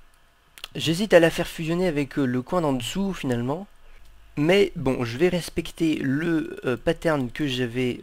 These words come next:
euh, fait à l'avance et je vais complètement fusionner avec le, par-, le truc d'en,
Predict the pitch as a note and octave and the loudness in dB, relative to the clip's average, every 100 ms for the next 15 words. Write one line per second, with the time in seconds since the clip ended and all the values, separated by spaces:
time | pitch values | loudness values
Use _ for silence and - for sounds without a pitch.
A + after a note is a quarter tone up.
0 | - A2+ A2 G#2 - - - F3+ E3 C3 | -4 -2 -2 -4 -10 -20 -2 4 6 6
1 | B2 D#3+ - D3 C#3 A#2+ A2+ C3 - B2 | 4 0 0 0 0 -2 -2 -4 -4 -4
2 | B2 C#3 C3+ C3 A#2 C3 C#3+ A#2+ C3+ - | -2 -2 -4 -6 -2 -2 -2 -2 -4 -4
3 | - - B2 C#3 E3+ - - - A2+ - | -12 -6 -4 -4 -6 -14 -20 -8 -8 -8
4 | - - B2+ A#2+ - D3+ C3 B2 G#2+ | -18 -8 -6 -6 -6 -4 -2 -2 -4